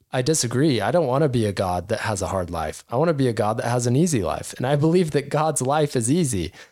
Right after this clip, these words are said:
I believe that he structured his life to be as easy as possible for him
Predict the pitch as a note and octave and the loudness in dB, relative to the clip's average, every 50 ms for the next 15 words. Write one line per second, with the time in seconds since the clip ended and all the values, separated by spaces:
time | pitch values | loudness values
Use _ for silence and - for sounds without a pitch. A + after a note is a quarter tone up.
0 | _ _ _ A#2 A2+ B2+ C#3+ D#3 D3 C#3+ C3 B2 B2+ C#3+ C#3 - - - C#3 C3+ | _ _ _ -2 0 2 2 2 2 2 0 2 2 2 2 0 0 0 0 0
1 | C3 - - C#3 C3+ C3+ C3 B2 A#2+ A#2 B2+ C#3+ C3 - - - A#2+ A2 A2 G2+ | 0 -2 -2 0 0 0 0 0 0 2 2 2 0 -2 -2 -4 -2 0 2 2
2 | G2+ G2+ G2 - - C3 D3 C#3+ C3+ A#2 G2+ G2 - - - A#2 B2 B2+ - - | 2 0 -2 -2 -2 -2 -2 0 0 -2 -2 -2 -2 -2 -2 -2 0 0 -2 -4
3 | F#2+ E2 - - D#2+ D#2 D#2+ D#2 D2 E2+ | -4 -6 -4 -4 -4 -4 -4 -4 -6 -8